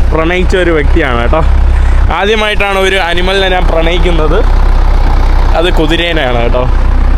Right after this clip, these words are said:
കാണാം കേട്ടോ. പപ്പാസീത്തോ,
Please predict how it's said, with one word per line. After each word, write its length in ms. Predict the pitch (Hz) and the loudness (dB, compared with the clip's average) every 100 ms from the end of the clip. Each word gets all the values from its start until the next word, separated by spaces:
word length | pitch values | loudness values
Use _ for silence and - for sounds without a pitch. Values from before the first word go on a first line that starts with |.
| - - - - - - - - - - - - - - - | 2 0 0 0 2 2 2 2 2 0 0 2 2 0 0
കാണാം 220 | 175 208 202 | 0 0 0
കേട്ടോ. 200 | 185 190 180 - - - - - - - - - - | 0 0 0 0 0 2 2 2 2 2 2 2 0
പപ്പാസീത്തോ, 520 | 151 170 175 165 156 | 0 0 0 0 0